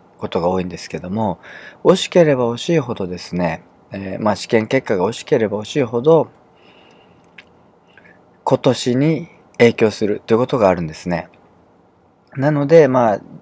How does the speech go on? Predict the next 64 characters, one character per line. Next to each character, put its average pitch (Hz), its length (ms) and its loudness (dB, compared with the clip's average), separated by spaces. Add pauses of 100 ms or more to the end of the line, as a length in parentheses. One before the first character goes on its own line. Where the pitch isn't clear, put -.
(240)
ぜ 127 180 -2
ひ 107 160 -2
ち - 100 -2
ょ - 20 0
っ - 40 -12
と 92 100 -6
知 - 80 -8
っ - 20 -20
て 101 100 4
お 95 60 8
い 92 40 2
て - 80 -4
ほ 87 80 -4
し - 160 -10
い - 20 -4
な 120 140 -2
と 117 100 -6
思 98 120 -4
う 98 40 -4
ん 95 40 -6
で 85 80 -8
す - 160 -16
が、 117 320 0 (460)
ま 165 100 6
あ、 147 60 4
惜 156 80 4
し - 100 -6
か 220 140 6
っ - 80 2
た 170 120 6
人、 113 260 2
例 - 200 -6
え 135 40 0
ば 101 100 6
あ 113 60 4
と 120 120 0
一 98 60 0
点 135 280 0
だ 139 80 4
っ 120 100 -2
た 104 160 6
な 92 120 0
ん 85 40 -8
て 98 100 -6
い 95 40 -4
う - 20 -4
と 110 100 -2
で 92 100 -6
す - 140 -8
ね、 92 120 -4
め 95 140 -4
ち - 100 -4
ゃ 160 40 2
め 165 100 -2
ち - 80 -4
ゃ - 40 0
悔 180 240 0
し - 140 -8
い 190 40 0
ん 180 40 0
で 143 80 0
す 101 140 -8
よ 87 60 -2
ね。 92 220 -4